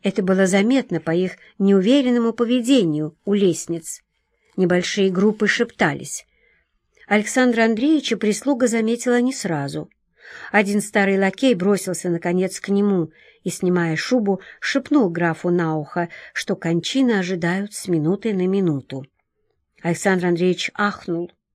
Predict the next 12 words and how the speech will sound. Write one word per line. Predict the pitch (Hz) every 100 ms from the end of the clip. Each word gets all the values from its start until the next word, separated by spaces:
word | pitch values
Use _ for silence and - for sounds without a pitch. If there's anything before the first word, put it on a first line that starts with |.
| _ -
Уж, | 180 -
стало | - 190 175
быть, | 170 185 180 - - -
всем | - 254 247 202
известно. | 175 185 214 214 220 208 _ _ _ _ _ _
«Что | - - - 196 185 -
ты | 196
говоришь?» — | 190 185 180 208 269 247 - - _ _ -
прошептал | 175 - - - 196 190
он | 190
чуть | - 190
слышно. | - 202 185 - 208 185